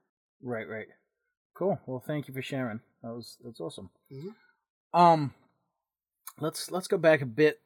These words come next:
Speaker 1: Um, like, what, what do you attribute your passion for music in the first place? Did you come from a musical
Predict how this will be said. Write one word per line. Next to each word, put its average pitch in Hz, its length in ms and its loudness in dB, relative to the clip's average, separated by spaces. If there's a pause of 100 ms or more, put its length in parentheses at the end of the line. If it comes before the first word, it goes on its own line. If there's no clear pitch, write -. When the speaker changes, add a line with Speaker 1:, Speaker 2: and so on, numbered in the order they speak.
(120)
Speaker 1:
Um, 131 380 2
like, 135 140 0
what, 170 300 6 (600)
what 147 420 0
do 160 120 -2
you 180 120 0 (160)
attribute 151 560 2
your 147 200 2
passion 139 480 0
for 131 100 -4
music 131 400 0
in 123 80 -4
the 120 60 -4
first 147 320 0
place? 107 200 -6
Did 110 160 -12
you 120 80 -6
come 135 180 -4
from 127 200 -2
a - 40 -2
musical 123 540 -2